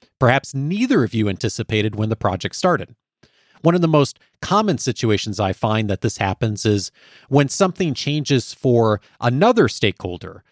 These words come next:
or there's some kind of unanticipated obstacle with another part of the organization or an outside partner or a client. When that happens,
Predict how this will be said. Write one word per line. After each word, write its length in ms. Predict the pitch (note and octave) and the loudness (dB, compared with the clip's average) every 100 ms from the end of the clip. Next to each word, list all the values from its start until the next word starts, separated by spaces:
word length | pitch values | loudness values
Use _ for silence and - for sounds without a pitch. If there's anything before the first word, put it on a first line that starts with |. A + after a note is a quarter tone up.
| _ _ | _ _
or 340 | - A#2+ A#2 A2+ | -4 0 2 4
there's 200 | A#2+ A2+ | 2 2
some 180 | D3 C#3 | 0 0
kind 240 | D3 C#3 | 0 0
of 120 | A#2+ - | 0 -2
unanticipated 880 | C#3+ D#3 D3+ - C#3+ C#3+ B2+ A#2 G#2+ E2 | -2 0 -2 -4 -4 -2 0 0 -2 -2
obstacle 680 | G#2 - - G#2 G2 F2+ F2 | -2 -2 -6 -6 -4 -4 -4
with 140 | G2+ G#2+ | -2 -2
another 340 | G2+ A2+ A2 | 0 2 2
part 240 | - A2+ | 2 0
of 80 | G2 | 0
the 100 | G2 | 0
organization 800 | G2+ G2+ G2 F2+ G2 F2+ - E2+ | 0 0 -4 -4 -4 -4 -6 -10
or 200 | E2 F#2+ | -6 -4
an 60 | G2 | -2
outside 500 | - G#2+ - G2+ F#2 | 0 0 0 -4 -4
partner 480 | - F2+ F2+ E2+ E2 | -4 -6 -6 -12 -10
or 220 | - F2+ | -6 -6
a 40 | |
client. 500 | F2+ - G2+ E2+ E2 _ _ _ _ _ - | -6 -4 -4 -4 -10 _ _ _ _ _ -2
When 280 | B2+ D3 D3+ | 0 2 0
that 240 | G3+ C4+ | 0 0
happens, 640 | D#3+ F#2 F2+ F2+ G2+ - | -2 -4 -4 -4 -4 -8